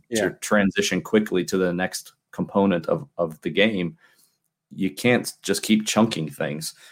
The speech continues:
Speaker 2: We're gonna run a set play. That didn't work. Okay, let's pull it back out and run another set play.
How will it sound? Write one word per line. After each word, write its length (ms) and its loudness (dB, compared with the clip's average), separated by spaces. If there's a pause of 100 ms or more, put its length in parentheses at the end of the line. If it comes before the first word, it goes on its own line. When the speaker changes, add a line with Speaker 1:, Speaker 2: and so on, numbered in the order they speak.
(140)
Speaker 2:
We're 160 2
gonna 140 4
run 140 4
a 40 -2
set 260 0
play. 240 6
That 160 4
didn't 160 -2
work. 180 -2
Okay, 160 -2
let's 140 0
pull 160 0
it 60 0
back 200 0
out 140 0
and 80 -10
run 140 -2
another 340 -4
set 280 -8
play. 340 -4